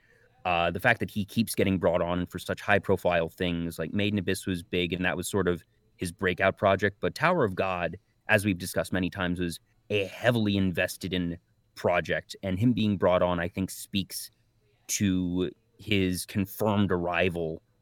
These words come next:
on the scene, as it were. And I know a lot of people are saying that this might be the one award the Tower of God walks away with tonight. Um, I'm inclined to look at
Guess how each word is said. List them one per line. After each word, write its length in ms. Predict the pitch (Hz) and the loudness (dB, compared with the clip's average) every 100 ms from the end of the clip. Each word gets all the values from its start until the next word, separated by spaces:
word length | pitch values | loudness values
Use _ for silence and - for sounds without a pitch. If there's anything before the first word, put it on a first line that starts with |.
| _ | _
on 180 | 104 92 | -2 0
the 60 | 87 | -2
scene, 340 | - 95 92 | -4 -2 0
as 220 | 85 85 | 0 -2
it 80 | 90 | -4
were. 320 | 87 87 82 | -2 -2 -2
And 340 | 82 87 90 87 | -2 -2 -2 2
I 60 | 95 | 2
know 160 | 101 | 4
a 20 | 95 | 2
lot 200 | 90 87 | 0 -2
of 100 | - | -6
people 500 | 98 87 85 85 - _ _ _ _ - | -6 -2 -2 -4 -8 _ _ _ _ 0
are 160 | 92 | 0
saying 280 | 85 95 92 | 2 2 2
that 120 | 90 | 0
this 140 | 104 98 | 0 0
might 160 | 95 | 0
be 100 | 92 92 | 0 -2
the 80 | |
one 560 | 90 90 95 92 90 87 - - | -2 2 2 2 0 -4 -10 -6
award 280 | 98 90 85 | 0 0 0
the 80 | 90 | -2
Tower 320 | - 87 85 | 2 2 2
of 100 | 87 | 0
God 380 | 87 85 82 95 - - | 0 0 -4 -8 -14 -4
walks 300 | 98 98 - | -4 -2 -4
away 220 | 90 87 | 0 0
with 140 | 82 - | -2 -6
tonight. 380 | 95 82 76 - _ _ _ _ _ | -6 -6 -8 -12 _ _ _ _ _
Um, 640 | 95 90 90 87 87 85 - _ _ - - _ _ _ _ _ | 2 4 4 2 0 -4 -8 _ _ -20 -20 _ _ _ _ _
I'm 180 | 110 120 | 2 6
inclined 560 | 127 - - 139 165 156 | 4 2 0 2 2 0
to 320 | - 127 101 - _ _ | -2 -2 -4 -12 _ _
look 200 | 120 131 | -4 -2
at 100 | 117 | -4